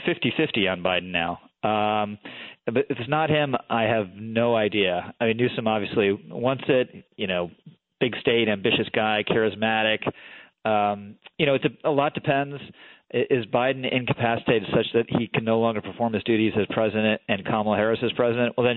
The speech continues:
she's the nominee. But if Biden just says, "You know what, I just can't run again," then there's a primary, and it's hard to see Kamala Harris winning, 'cause even <laughs> Democrats realize she's a disaster.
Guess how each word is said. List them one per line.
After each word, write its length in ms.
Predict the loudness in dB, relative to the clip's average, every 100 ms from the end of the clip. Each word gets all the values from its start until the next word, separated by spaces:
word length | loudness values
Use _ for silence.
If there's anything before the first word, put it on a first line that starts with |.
| 2
she's 140 | 0
the 60 | -2
nominee. 480 | -2 -2 -4 -6 -8 -20 -18 -18 -2
But 240 | 0 2
if 120 | 0 0
Biden 260 | 0 0
just 180 | -2 0
says, 200 | 0 0
"You 80 | 0
know 120 | 2
what, 140 | 2 2
I 140 | 0
just 220 | 0 -2
can't 200 | 0 0
run 200 | 0 0
again," 400 | 2 2 0 -4 -12 -20 _
then 180 | -2 0
there's 180 | 0 -2
a 40 |
primary, 680 | 0 0 0 0 0 0 -2 -2 0
and 540 | 2 4 2 0 -2 0
it's 120 | 0
hard 240 | 0 0 -2
to 60 | 0
see 140 | 0
Kamala 300 | 0 0 2
Harris 240 | 2 2 0 -4 -8
winning, 320 | -2 0 0 0
'cause 100 | 0
even 180 | 0 0
<laughs> 80 | 0
Democrats 420 | 0 2 0 2
realize 340 | 4 4 2 0
she's 160 | -2
a 60 | -2
disaster. 580 | -2 2 2 2 0